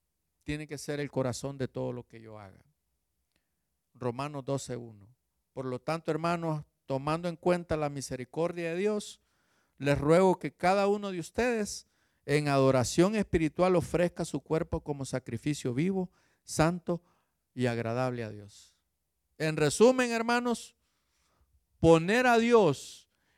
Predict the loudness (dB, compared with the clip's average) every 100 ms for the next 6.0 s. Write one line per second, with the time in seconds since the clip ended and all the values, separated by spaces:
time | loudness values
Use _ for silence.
0 | _ 0 0 2 -2 -2 2 4 4 2
1 | -2 4 4 4 _ _ _ _ _ _
2 | _ _ _ _ _ _ _ _ _ _
3 | _ _ _ _ _ _ _ _ 6 10
4 | 10 10 6 6 6 6 4 -2 -2 -2
5 | -2 -4 -4 -8 -4 0 2 2 2